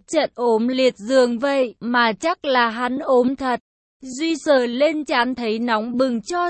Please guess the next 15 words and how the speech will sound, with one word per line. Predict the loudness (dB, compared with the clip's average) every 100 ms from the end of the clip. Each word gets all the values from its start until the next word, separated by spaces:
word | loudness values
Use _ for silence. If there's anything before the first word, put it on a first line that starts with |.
| -2
dù | -4 -2 -2
đang | 0 0 0
có | 0 0
một | 2 -2 -4 -4
chiếc | -6 -6
khăn | -4 -4
lạnh | -2 -2 -2 -2
đặt | -2 -2
lên | -4 0 0 0
đó | 0 2 2 0
để | 0 0 0
hạ | 0 -4 -2
nhiệt, | -2 0 0
Duy | -4 -6 -4 -2
nhận | -2 -2